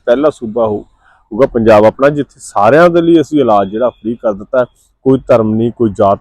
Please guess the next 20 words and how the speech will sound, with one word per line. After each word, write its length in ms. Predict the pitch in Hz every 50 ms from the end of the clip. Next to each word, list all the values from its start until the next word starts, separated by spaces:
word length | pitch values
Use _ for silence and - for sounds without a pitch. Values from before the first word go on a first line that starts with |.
| -
ਨਹੀਂ, 120 | 123 120 107
ਕੋਈ 160 | - 123 107
ਵਰਗ 260 | 95 101 95 98 110
ਨਹੀਂ, 160 | 120 127 123
ਕੋਈ 120 | - 139 123
ਸਪੈਸ਼ਲ 400 | _ _ - 104 104 - 143 139
ਕਲਾਸ 400 | - 135 123 - 113 - - 139
ਨਹੀਂ, 120 | 139 143 - _ _ _ _ _
ਸਾਰਿਆਂ 420 | - - - 196 220 233 233 226
ਦੇ 100 | 214 202
ਲਈ 140 | 185 175 165
ਜਿਹੜਾ 300 | 127 127 123 127 127 127 - _ _ _ _
ਸਿਹਤ 240 | - 147 143 139
ਬੀਮਾ 340 | 127 127 123 120 117 113 113
ਉਹ 260 | 107 110 131 156 175 - 127
ਦਸ 240 | 110 113 110 - - -
ਲੱਖ 100 | 117 - _ _
ਤੱਕ 120 | - 101 104
ਦਾ 140 | 104 113 117
ਉਹ 220 | 113 131 151 -